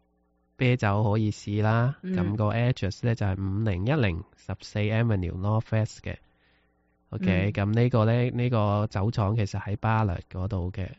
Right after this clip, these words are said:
Speaker 1: 咁樣嘅話呢，咁好多地方都可以去啦。咁你可以，啊，點一份，可能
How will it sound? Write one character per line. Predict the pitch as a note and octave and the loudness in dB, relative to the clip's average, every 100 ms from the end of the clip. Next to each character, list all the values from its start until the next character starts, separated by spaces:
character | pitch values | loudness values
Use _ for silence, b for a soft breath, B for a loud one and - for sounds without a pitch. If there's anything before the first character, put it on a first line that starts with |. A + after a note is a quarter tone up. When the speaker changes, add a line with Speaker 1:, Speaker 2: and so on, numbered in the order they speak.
| D3 | -12
Speaker 1:
咁 | G2 G2 | -8 -2
樣 | G#2 G2+ | 0 0
嘅 | G#2+ | 0
話 | F#2+ F#2 | 0 0
呢， | G2+ G#2+ | 0 0
咁 | G2+ G2 A2+ - b b b b _ _ | 0 -2 -2 -6 b b b b _ _
好 | - A2+ | -4 0
多 | D#3 | 2
地 | D3 G#2+ | 2 4
方 | C3 | 4
都 | C#3 | 4
可 | B2+ | 4
以 | |
去 | A#2+ A#2 | 4 4
啦。 | A#2+ B2 | 2 2
咁 | A#2 A2+ | 0 0
你 | A#2+ G#2+ | 2 2
可 | A2 G#2+ | 2 2
以， | A2+ G#2+ G#2 G#2 G#2 | 2 0 0 0 0
啊， | G2 F#2+ F#2+ | 0 0 -2
點 | F#2+ G2+ | -2 -2
一 | A2+ | -2
份， | - F#2 F2+ | -2 -2 -2
可 | G2 G2 | -2 -2
能 | G#2+ F#2 | -2 -2